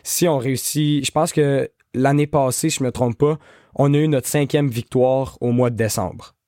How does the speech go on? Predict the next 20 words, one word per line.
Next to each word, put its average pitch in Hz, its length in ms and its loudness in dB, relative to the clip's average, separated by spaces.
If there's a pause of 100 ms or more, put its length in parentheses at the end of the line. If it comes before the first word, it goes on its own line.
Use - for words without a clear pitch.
(500)
Puis 135 100 2
là, 143 80 4
on 135 100 0
peut 147 140 0
l'avoir 127 760 0
le, 123 240 0 (120)
le 127 140 0
premier 127 360 0
novembre. 110 420 -2 (100)
On 101 120 -2
s'entend 117 340 -2
que - 60 -6
c'est 123 100 -4
quand 127 140 0
même 135 180 2
une, 120 240 0 (160)
une, 120 220 2
une 123 160 2
bonne 135 180 2
amélioration. 123 840 0